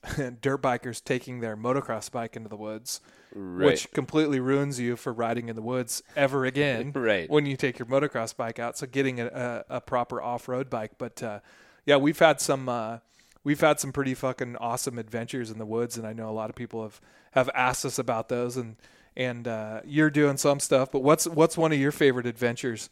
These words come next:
Speaker 1: What's one of your favorite off-road adventures that you've been on that wasn't like a race?
Speaker 2: That wasn't a race. So,
Speaker 1: Yeah.
Speaker 2: uh,
Speaker 1: 'Cause I know you've done, you,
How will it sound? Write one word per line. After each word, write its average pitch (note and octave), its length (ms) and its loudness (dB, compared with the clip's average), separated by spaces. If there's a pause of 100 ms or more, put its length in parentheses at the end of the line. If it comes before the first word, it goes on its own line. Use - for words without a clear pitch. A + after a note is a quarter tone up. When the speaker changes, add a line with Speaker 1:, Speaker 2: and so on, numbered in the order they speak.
Speaker 1:
What's D3 180 2
one F#3 120 6
of F#3 40 6
your E3 100 8
favorite D#3 380 6
off-road B2 460 0
adventures A2 520 -6
that A#2 100 -6
you've A2 180 -12
been A2+ 160 -4
on G#2+ 160 -8
that A2+ 100 -8
wasn't B2+ 300 -2
like A2+ 160 -6
a G#2+ 60 -10
race? G2+ 500 -10 (240)
Speaker 2:
That F2 160 -2
wasn't F#2 400 -2
a D#2+ 60 -8
race. D2+ 240 -8
So, A#2 240 4
Speaker 1:
Yeah. A2+ 240 -2
Speaker 2:
uh, C#3 220 -10
Speaker 1:
'Cause D3+ 120 2
I E3 80 10
know F3+ 120 6
you've F3+ 200 4
done, D3+ 240 2
you, C#3+ 120 -6